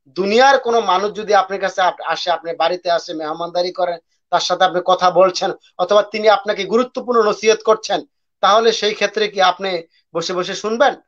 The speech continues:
নাকি আপনি শুয়ে শুয়ে শুনবেন? ডাক্তার জাকির নায়কের একটি ইতিহাস মনে পড়ে গেল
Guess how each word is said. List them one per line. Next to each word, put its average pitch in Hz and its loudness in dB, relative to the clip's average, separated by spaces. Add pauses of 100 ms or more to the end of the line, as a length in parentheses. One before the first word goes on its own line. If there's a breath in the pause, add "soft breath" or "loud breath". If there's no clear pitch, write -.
(220)
নাকি 170 -4
আপনি 165 0
শুয়ে 196 -4
শুয়ে 180 -4
শুনবেন? 160 -8 (340 soft breath)
ডাক্তার 214 2
জাকির 214 0
নায়কের 226 4
একটি 214 -4
ইতিহাস 208 0
মনে 214 0
পড়ে 214 0
গেল 202 0